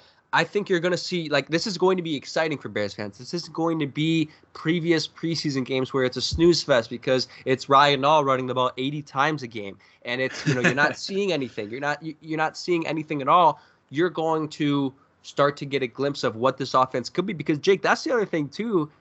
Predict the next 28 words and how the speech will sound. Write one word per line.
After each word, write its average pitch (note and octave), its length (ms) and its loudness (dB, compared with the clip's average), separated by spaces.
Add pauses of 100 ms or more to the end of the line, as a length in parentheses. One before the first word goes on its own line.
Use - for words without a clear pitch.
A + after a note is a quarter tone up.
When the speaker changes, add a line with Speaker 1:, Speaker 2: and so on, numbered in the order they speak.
Speaker 1:
that D3 160 4
I, F#3 180 4
I - 40 4
haven't G#3 160 0
even E3+ 120 -4
thought G#3 260 0
about D#3+ 180 0
is, C#3 120 -2
like, D3+ 220 0 (480)
yeah, D3+ 140 -6
I, - 500 -6 (180)
this G3 260 2
might, B3 280 0
like, E3 160 -6 (120)
I C4+ 40 2
don't C#4 160 0
know. A#3+ 280 4 (120)
We G#3+ 100 0
might D4+ 220 0
see A3 120 -8
something F3+ 280 -6
completely F#3 580 -2
different B2+ 400 0
from G#2 120 -8
Matt G2+ 180 -10
Nagy G2 260 -6
this G#2+ 240 -10
year. G2+ 140 -6